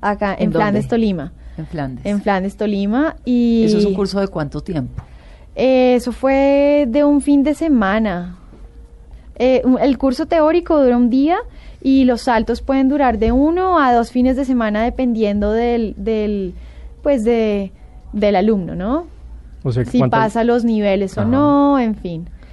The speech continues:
Speaker 1: En
Speaker 3: ¿Cuán-
Speaker 1: ese entonces era, pues, bastante diferente a lo que es ahora.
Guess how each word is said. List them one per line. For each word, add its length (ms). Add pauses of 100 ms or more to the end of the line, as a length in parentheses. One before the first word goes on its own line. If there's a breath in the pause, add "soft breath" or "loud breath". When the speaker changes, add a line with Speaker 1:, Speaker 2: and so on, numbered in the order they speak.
(220 soft breath)
Speaker 1:
En 100
Speaker 3:
¿Cuán- 120
Speaker 1:
ese 120
entonces 460
era, 280
pues, 240
bastante 460
diferente 480
a 60
lo 140
que 200
es 140
ahora. 440